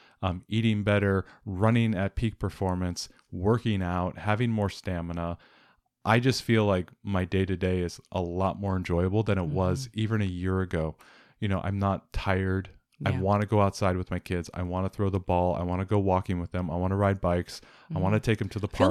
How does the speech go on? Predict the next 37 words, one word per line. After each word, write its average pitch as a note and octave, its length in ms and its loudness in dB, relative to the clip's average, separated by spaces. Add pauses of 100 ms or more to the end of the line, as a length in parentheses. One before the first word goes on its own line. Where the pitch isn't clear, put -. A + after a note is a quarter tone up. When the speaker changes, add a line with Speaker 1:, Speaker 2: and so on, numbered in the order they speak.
Speaker 2:
like F4+ 100 -2
my A#3+ 100 4
brain D3 460 2
is D3 220 -2
more D3 160 0
active D#3 360 -2
in, D#3+ 140 -2
in D#3 260 -2
the E3+ 80 0
evenings. F#3 440 2
You E3 160 -2
know, G#2+ 140 4
Speaker 1:
Yeah. F#2+ 80 2
Speaker 2:
we D3+ 180 -2
plan D3+ 300 0
homeschool, D#3+ 560 0
and C#3 120 -4
I, - 160 -2
I'm C#3+ 300 2 (240)
more E3 200 4
awake. C3+ 500 2 (240)
I, B2 100 4
Speaker 1:
Yeah. - 80 4
Speaker 2:
I - 40 6
used F#3 280 2
to F#3+ 80 -4
get D3+ 180 0
tired D3 640 0
a A#2 60 -6
lot A2+ 480 -2
through - 180 -4
the E2+ 60 0
Speaker 1:
Yeah. D#2+ 100 -2
Speaker 2:
day. B2 380 0
Speaker 1:
I - 40 -2
don't, G#2+ 300 2
I, G2 160 0